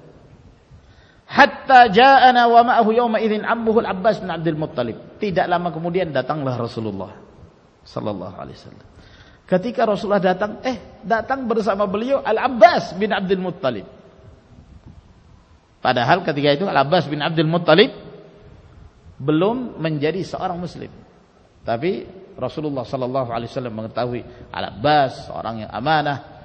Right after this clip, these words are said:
seorang yang tidak, uh, membeberkan rahasia. Ya. Tayyib. Maka kami didatangi oleh Nabi sallallahu alaihi wasallam bersama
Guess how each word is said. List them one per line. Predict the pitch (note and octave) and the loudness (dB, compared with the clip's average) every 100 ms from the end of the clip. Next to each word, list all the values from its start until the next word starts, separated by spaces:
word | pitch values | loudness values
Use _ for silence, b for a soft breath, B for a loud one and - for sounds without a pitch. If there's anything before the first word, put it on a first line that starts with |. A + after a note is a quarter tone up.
| - | -20
seorang | - B2+ A#2+ B2 | -8 -4 -4 -4
yang | A2+ | -8
tidak, | G#2+ A2+ A#2+ - - - - - - - _ - | -8 -6 -6 -6 -18 -20 -20 -20 -20 -20 _ -10
uh, | G#2+ G#2+ G2 - - - - | -6 -4 -6 -10 -18 -20 -8
membeberkan | B2 A#2 A2+ D#3 D3+ C3 B2+ | -6 -4 -2 0 0 -4 -4
rahasia. | B2+ C3 - E3+ D#3+ E3 - - - - - - | -4 -4 -2 0 0 -2 -16 -20 -20 -20 -20 -16
Ya. | D#2+ - - - - - - - - - - - - - - - - | -14 -14 -18 -20 -20 -20 -20 -20 -20 -20 -20 -20 -20 -20 -20 -20 -8
Tayyib. | C3 C#3+ A#3+ - - - B B B - - - | 0 4 4 0 -14 -16 B B B -20 -20 -2
Maka | F3 F#3+ C4 B3+ - - | 0 6 6 4 0 -2
kami | B3+ C#4 C#4 - - - - - - - - - - - - | 0 0 -4 -10 -18 -20 -20 -20 -20 -20 -20 -20 -20 -20 -8
didatangi | D#3 A3 A3+ D4+ C#4+ | 0 6 6 6 2
oleh | B3+ | 2
Nabi | A3 A3+ G#3 | 2 0 0
sallallahu | G#3 G3 G#3+ F#3 | 2 2 2 2
alaihi | F3 E3+ | 0 0
wasallam | G3 C4 G#3 | -2 -2 0
bersama | F#3 G3 | 0 0